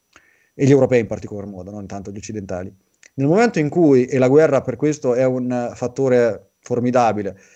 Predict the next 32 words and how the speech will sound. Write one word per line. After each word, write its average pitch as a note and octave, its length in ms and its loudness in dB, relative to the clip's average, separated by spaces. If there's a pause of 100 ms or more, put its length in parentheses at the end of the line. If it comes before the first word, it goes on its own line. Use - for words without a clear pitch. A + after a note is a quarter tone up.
(160)
si - 160 -8
pensa F3+ 280 -4
di C#3+ 120 0
riconfigurare D3 680 0
l'economia C3+ 540 -4
e G#2+ 40 -4
si A#2+ 120 -12
cerca A#2+ 300 -2
quindi A#2+ 340 -4
di B2 320 -2 (480)
sostenere D3+ 480 -2
una C3 160 -2
crescita D#3+ 400 0
che A#2 80 -4
sia C3+ 140 -6
maggiormente C3+ 580 -4
trainata C3 420 -2
dalla B2 200 2
domanda B2+ 300 0
interna G#2 600 -2 (880)
e D#3+ 220 2
abbia D3+ 420 4
una D3 160 -4
composizione D3+ 560 -4
dell'export C#3+ 680 -2
meno, F3 640 -2
eh, B2 360 -2
dominata D3 880 2
dalla B2+ 240 -2
componente C3+ 560 -2
materie B2+ 380 0
prime, A2+ 520 -4